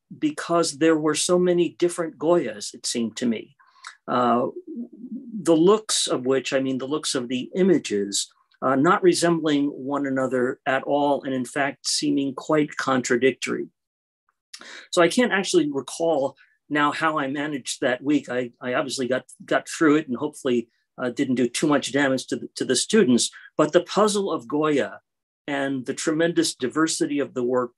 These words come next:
the apparent internal contradictions of the work, and the challenge then of saying something about that work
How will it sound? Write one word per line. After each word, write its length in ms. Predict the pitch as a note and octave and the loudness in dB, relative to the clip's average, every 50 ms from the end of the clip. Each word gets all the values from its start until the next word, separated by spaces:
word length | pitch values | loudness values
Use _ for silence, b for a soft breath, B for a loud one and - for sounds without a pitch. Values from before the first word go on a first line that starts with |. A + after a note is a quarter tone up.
| - - _ C3 C3 B2+ A#2 | -20 -20 _ _ _ _ _
the 300 | C3 B2 A#2+ A#2+ A#2+ - | -4 -2 -2 0 -2 -4
apparent 480 | - - - - E3 D#3 D3 C#3 - - | -6 -8 -4 -2 0 0 0 0 -2 -4
internal 480 | - D#3 D#3+ D3 - - D#3+ C#3+ C#3 C3 | -2 -2 -2 -2 -4 -6 -4 -2 -2 -4
contradictions 1120 | - - - C#3 C#3 B2 - C#3 B2 A2+ G#2+ D#3 D#3 - - - D3 C3+ B2+ B2 A#2 - - - | -4 -4 -4 -4 -2 -2 -4 -6 -6 -2 -2 -2 -2 -2 -4 -2 0 2 2 2 0 -2 -2 -2
of 180 | C#3+ C3 B2 - | -2 -2 -2 0
the 120 | C3+ B2+ | 0 0
work, 380 | A#2 A#2+ B2 A#2 A2 A2+ - - - B B B B B B B B - | 2 4 2 2 2 0 -4 -8 -18 B B B B B B B B -2
and 160 | C3+ C#3 C#3+ | 0 2 2
the 60 | C3+ | 2
challenge 600 | A#2+ - - F#3 G3 G#3+ G#3+ F#3+ E3 D#3 D3 - | 2 2 2 2 2 2 2 2 2 0 0 -2
then 260 | C3+ B2 C#3+ C#3 C#3 | -6 -6 -6 -4 -4
of 100 | C#3 - | -6 -6
saying 360 | - - F3 F3 F3+ F3+ F3 | -6 -2 0 4 4 4 4
something 460 | E3 E3 - F3 F3 F3 - D#3 D3 C#3+ | 2 2 0 -2 -2 -2 -4 -4 -4 -4
about 340 | B2+ B2+ C3 C3 C#3 B2 - | -2 -2 -4 -4 -4 -4 -4
that 200 | C#3+ C3+ C3+ C3 | -4 -4 -4 -2
work 260 | C#3+ C#3 C3+ B2+ | -2 0 -2 -2